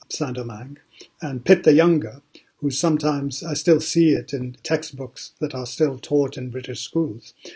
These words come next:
who's sometimes thought of as this great abolitionist, friend of Wilberforce, et cetera. Pitt the Younger is the prime minister, who then sends in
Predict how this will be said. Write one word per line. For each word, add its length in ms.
who's 140
sometimes 500
thought 300
of 280
as 180
this 200
great 520
abolitionist, 960
friend 380
of 160
Wilberforce, 720
et 100
cetera. 460
Pitt 160
the 100
Younger 460
is 240
the 60
prime 260
minister, 460
who 200
then 200
sends 420
in 280